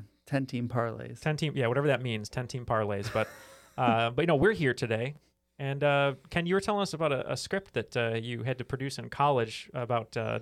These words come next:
Speaker 2: names being, you know, used way too much in the dialogue, which is a, a no-no for screenwriting.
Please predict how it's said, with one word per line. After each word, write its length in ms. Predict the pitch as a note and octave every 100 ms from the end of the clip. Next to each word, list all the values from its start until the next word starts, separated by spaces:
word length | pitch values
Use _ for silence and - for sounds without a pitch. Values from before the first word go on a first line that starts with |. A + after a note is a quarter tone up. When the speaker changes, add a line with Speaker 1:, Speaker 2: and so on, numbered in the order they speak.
| -
Speaker 2:
names 480 | C3+ C3+ C#3+ C3+ A#2
being, 380 | A#2 A2+ A2+ A2 -
you 60 |
know, 80 | A#2
used 320 | A#2+ C3+ A#2+
way 180 | A#2+ C#3
too 180 | C3 C3
much 320 | A#2+ - -
in 80 | C3
the 80 | A2+
dialogue, 400 | A#2 A2+ A2 A2
which 140 | A2
is 100 | A#2
a, 80 | A2 G#2+
a 100 | A#2+
no-no 460 | A#2+ A#2+ A#2 A2
for 220 | - A2
screenwriting. 540 | A2 A#2 A2+ - -